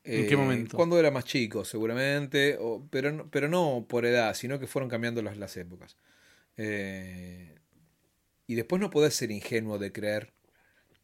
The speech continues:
Speaker 1: que, que nadie te va a leer o que, o que vas a escribir para vos y yo hago lo que... No, porque vos sabés que esas canciones vos tenés que tocarlas en vivo y tienen que funcionar,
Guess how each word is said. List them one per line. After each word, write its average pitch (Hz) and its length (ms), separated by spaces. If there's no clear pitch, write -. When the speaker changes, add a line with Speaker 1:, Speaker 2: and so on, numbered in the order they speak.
Speaker 1:
que, 101 180
que 110 140
nadie 113 160
te 107 80
va 107 80
a 107 40
leer 113 340
o 107 60
que, 104 140
o 104 140
que 104 100
vas 104 200
a - 20
escribir 107 300
para 104 180
vos 123 340
y 107 60
yo - 120
hago 120 120
lo 110 100
que... 107 60
No, 120 240
porque 110 160
vos 143 140
sabés 147 120
que 151 60
esas 127 120
canciones 127 320
vos 131 120
tenés 123 160
que 123 100
tocarlas 113 380
en 117 80
vivo 139 360
y 123 60
tienen 117 220
que 110 80
funcionar, 123 600